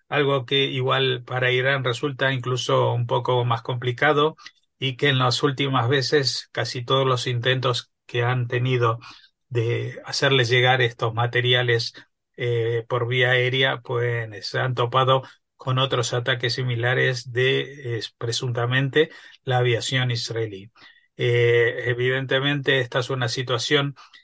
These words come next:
que se está prolongando mucho en el tiempo y que es una especie de, eh, guerra a bajo, a, a baja intensidad entre Israel e Irán sobre territorio sirio,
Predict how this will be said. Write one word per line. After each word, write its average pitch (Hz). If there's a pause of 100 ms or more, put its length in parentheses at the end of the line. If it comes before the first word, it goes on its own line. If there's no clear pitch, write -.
(120)
que 127
se 135
está 123
prolongando 123
mucho 131
en 127
el 131
tiempo 147 (360)
y 127
que 139
es 143
una 135
especie 135
de, 135
eh, 123 (680)
guerra 135
a 131
bajo, 131
a, 120 (120)
a 135
baja 131
intensidad 123 (340)
entre 127
Israel 127
e 131
Irán 131 (480)
sobre 131
territorio 127
sirio, 117